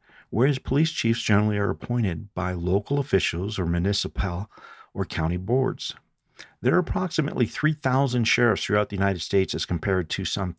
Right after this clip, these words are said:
thirteen thousand police chiefs. Most sheriffs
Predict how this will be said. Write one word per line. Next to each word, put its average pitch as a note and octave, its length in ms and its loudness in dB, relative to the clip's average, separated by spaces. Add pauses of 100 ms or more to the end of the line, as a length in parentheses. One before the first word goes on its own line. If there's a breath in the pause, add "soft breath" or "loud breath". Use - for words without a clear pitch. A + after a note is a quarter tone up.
thirteen E2 420 -2
thousand E2 400 0
police F2+ 300 -4
chiefs. - 500 -8 (1080 loud breath)
Most F2+ 300 4
sheriffs G2+ 580 2